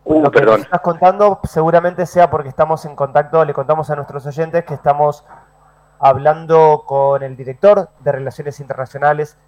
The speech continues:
Speaker 2: también de, de la Fundación Barceló, el direccio-, eh, el responsable de ese vínculo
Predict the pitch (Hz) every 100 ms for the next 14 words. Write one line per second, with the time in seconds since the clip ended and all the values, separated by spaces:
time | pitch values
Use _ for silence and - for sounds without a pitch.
0 | _ - 135 139 139 139 135 131 127 123
1 | 123 117 131 120 143 135 127 - 147 147
2 | 139 135 131 131 - 135 175 156 131 127
3 | - 151 143 139 143 135 127 90 _ _
4 | _ 120 117 135 127 156 160 165 139 _
5 | _ 151 143 147 156 165 151 156 160 160